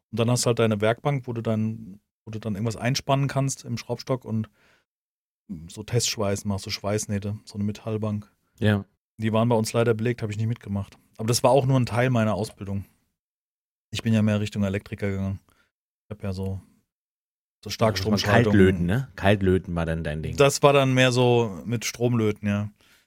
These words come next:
Speaker 1: Manchmal aus Versehen. Oh, da haben wir schon gute Spitzzangen mit abgefackelt.
Speaker 2: Dä-
Speaker 1: Wenn du so im, wenn du im, damals waren's dreihundertachtzig Volt, mittlerweile sind's ja vierhundert, der Drehstrom. Also diese
Speaker 2: Aha.
Speaker 1: drei Phasen, die man auch für einen Elektroherd zu Hause kennt.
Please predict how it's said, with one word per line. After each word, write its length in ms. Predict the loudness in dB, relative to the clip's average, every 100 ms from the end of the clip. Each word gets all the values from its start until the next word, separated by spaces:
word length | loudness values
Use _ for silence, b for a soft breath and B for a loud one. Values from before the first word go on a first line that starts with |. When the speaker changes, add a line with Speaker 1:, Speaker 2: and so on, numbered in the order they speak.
| _ _
Speaker 1:
Manchmal 460 | -2 0 0 -2 -4
aus 160 | -4 -4
Versehen. 400 | -4 -2 -2 -2
Oh, 160 | -2
da 100 | 0
haben 100 | 0
wir 100 | 0
schon 200 | 0 -2
gute 220 | -2 -2 -2
Spitzzangen 540 | -4 -6 -2 0 0
mit 80 | -2
abgefackelt. 640 | -8 -14 -8 -6 -6 -8 _ _ _ _ _ _ 0
Speaker 2:
Dä- 80 | 2
Speaker 1:
Wenn 60 | 2
du 60 |
so 220 | 2 4
im, 160 | 4 2
wenn 240 | 2 2
du 80 | 2
im, 600 | 2 0 0 0 -4 -2
damals 360 | 0 2 0 0
waren's 160 | -2
dreihundertachtzig 580 | 0 0 0 -4 -6 -2
Volt, 180 | 0 0
mittlerweile 360 | -2 -2 0 -2
sind's 180 | -2
ja 60 | -4
vierhundert, 500 | -4 -2 0 0 -2
der 80 | -4
Drehstrom. 560 | -2 -2 -2 -4 -4 -2
Also 280 | -2 -2 -4 _
diese 120 | 2
Speaker 2:
Aha. 100 | 2
Speaker 1:
drei 160 | 4 0
Phasen, 360 | 2 2 2 0
die 80 |
man 120 | 0 -2
auch 100 | -4
für 120 | -4
einen 100 | -2
Elektroherd 520 | -2 -4 -4 -4 -4
zu 120 | -4
Hause 200 | -4 -4
kennt. 300 | -4 -6 -6